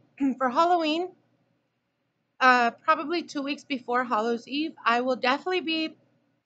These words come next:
raffling, uh, some tickets, uh, for, I'm gonna be giving away four different Sackett bags, uh, charged, of course, and worked for your specific needs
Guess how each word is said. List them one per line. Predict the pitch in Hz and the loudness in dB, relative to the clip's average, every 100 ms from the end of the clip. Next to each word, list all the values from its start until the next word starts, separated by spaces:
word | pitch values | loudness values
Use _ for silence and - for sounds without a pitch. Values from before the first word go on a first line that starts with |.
| - | -8
raffling, | 233 233 233 269 294 294 285 285 277 254 _ - | -2 2 2 0 -4 -2 -2 -2 -4 -8 _ -2
uh, | 233 226 | 0 0
some | 233 269 | -2 -4
tickets, | 233 311 - 190 - _ _ | -2 -6 -4 -6 -10 _ _
uh, | 196 202 196 190 - _ _ _ _ _ | -8 -4 -4 -6 -10 _ _ _ _ _
for, | 247 233 226 226 220 - _ _ _ _ _ 254 | 0 2 4 2 0 -4 _ _ _ _ _ -2
I'm | 262 | 0
gonna | 285 | 0
be | 311 | -2
giving | 233 285 285 | -2 -4 0
away | 277 262 262 | 0 0 0
four | - 254 | 0 0
different | 262 262 262 285 - | 0 0 -2 -6 -6
Sackett | - 214 277 - | -4 -4 -6 -4
bags, | 285 370 - _ _ _ _ _ | -2 -2 -4 _ _ _ _ _
uh, | 202 202 | -2 -2
charged, | 202 - 277 302 320 - - | -6 2 4 4 0 -10 -8
of | 254 - | -8 -6
course, | - 254 277 - | -2 0 -2 -2
and | 240 226 | -4 -2
worked | 226 247 - | -2 -4 -6
for | - 269 262 | -4 -2 0
your | 262 262 | -2 -4
specific | - 254 - 240 240 240 | -6 -10 -10 -10 -10 -8
needs | 226 285 - | -8 -8 -12